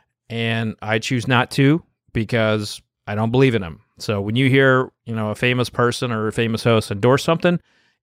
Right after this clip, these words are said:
it usually means they believe in it most of the time. Some people don't, but, you know, most do. So I think that's what you're seeing here. Um, they've done the numbers,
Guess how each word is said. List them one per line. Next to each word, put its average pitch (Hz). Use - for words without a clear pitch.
it 104
usually 120
means 110
they 90
believe 87
in 80
it -
most 98
of -
the -
time. -
Some 110
people 92
don't, -
but, -
you 101
know, -
most 92
do. -
So 131
I 151
think 185
that's 165
what 160
you're 151
seeing 165
here. 143
Um, 123
they've 127
done 135
the 131
numbers, 123